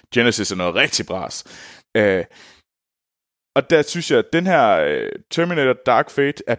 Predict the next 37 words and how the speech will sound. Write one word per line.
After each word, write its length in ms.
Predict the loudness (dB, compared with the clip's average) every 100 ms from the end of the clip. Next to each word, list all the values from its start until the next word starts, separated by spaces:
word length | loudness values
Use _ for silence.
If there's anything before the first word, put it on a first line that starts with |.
| 0
bedre 320 | 2 2 2
end 100 | -2 -8
de 180 | -10 -10 _ _ -14
film. 320 | -8 -6 -8 -16 _ _ _ _ _ _ _ _ _ -12
Men 220 | -4 -2 0
ikke 240 | -2 -4 -2
sådan, 600 | 2 2 0 -8 -14 -10
det 140 | -4 -2
er 40 |
ikke 120 | -2
fordi, 220 | -4 -4
den 120 | -4 -4
skiller 360 | -2 0 0
sig 180 | 0 -2
ud 200 | -2 -4
og 60 | -6
siger, 180 | -4 -4 0
"Der 120 | 2 2
var 180 | 0
den. 220 | -4 -8 -20 _ _ -6
Okay, 240 | -2 -2 -4 _ _ -2
det 100 | 0
her, 100 | 2
det 80 |
er 40 | 2
sådan, 240 | 2 2
I 60 | 0
laver 380 | 2 4 4 0
en 140 | -4
Terminator-film." 540 | -6 -6 -6 -10 -12 -16 -14 -8
Jeg 80 |
synes 80 | -8
stadigvæk, 600 | -6 -2 2 4 4 0
den 140 | -2 -2
er 80 |
lidt 300 | 0 0 -2
sådan 340 | -2 0 0